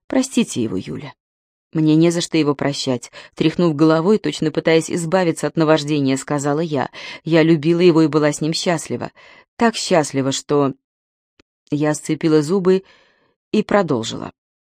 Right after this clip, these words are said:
«Я не была на похоронах, потому что не хотела видеть его мертвым.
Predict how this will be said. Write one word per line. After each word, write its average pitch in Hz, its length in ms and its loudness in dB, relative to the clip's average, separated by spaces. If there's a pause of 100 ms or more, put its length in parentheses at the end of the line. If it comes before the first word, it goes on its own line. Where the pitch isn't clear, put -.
«Я 175 300 2
не 180 140 0
была 165 320 2
на 160 120 -2
похоронах, 151 640 0
потому 151 360 0
что - 180 -6
не 151 140 0
хотела 156 420 0
видеть 139 340 -2
его 139 140 0
мертвым. 135 580 0